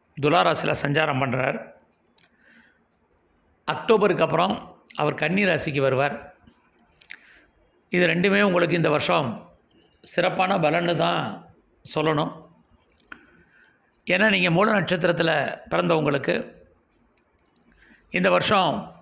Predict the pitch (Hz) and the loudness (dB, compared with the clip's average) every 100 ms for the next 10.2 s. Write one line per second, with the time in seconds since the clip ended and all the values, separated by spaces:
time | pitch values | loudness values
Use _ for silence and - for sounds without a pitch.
0 | _ _ _ _ _ - 151 165 160 151 | _ _ _ _ _ -6 -2 0 2 4
1 | 180 180 185 160 151 170 - 151 151 156 | 4 4 2 0 0 -2 -2 -2 -2 0
2 | 151 156 151 147 127 143 - - _ _ | -2 -2 -2 -4 -4 -6 -8 -18 _ _
3 | _ _ _ _ _ _ _ - - _ | _ _ _ _ _ _ _ -20 -20 _
4 | - 170 214 220 202 170 190 196 190 202 | -2 2 4 4 4 4 2 2 2 2
5 | 180 175 185 180 170 165 175 180 165 147 | 0 0 0 0 2 2 0 0 0 0
6 | 180 180 175 180 135 98 - - _ _ | 0 2 0 0 -2 -6 -12 -20 _ _
7 | _ _ - 185 170 180 147 131 - - | _ _ -2 -2 2 2 2 0 -4 -10
8 | _ _ _ _ _ _ _ _ - - | _ _ _ _ _ _ _ _ -20 -20
9 | - _ _ 151 156 165 165 175 143 139 | -20 _ _ 0 2 2 0 0 -2 -2
10 | 147 | -4